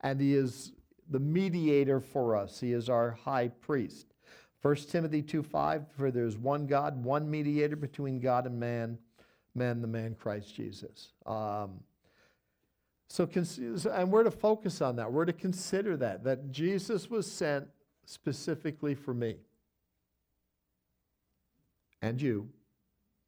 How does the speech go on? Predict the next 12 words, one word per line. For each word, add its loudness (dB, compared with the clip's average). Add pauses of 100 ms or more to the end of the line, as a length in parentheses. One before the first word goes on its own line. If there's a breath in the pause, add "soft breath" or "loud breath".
(160)
and -2
you -4 (720)
and -2
you 2
and -2
everybody 2
who's -2
put -4
their -2
trust -10
in -10
him. -12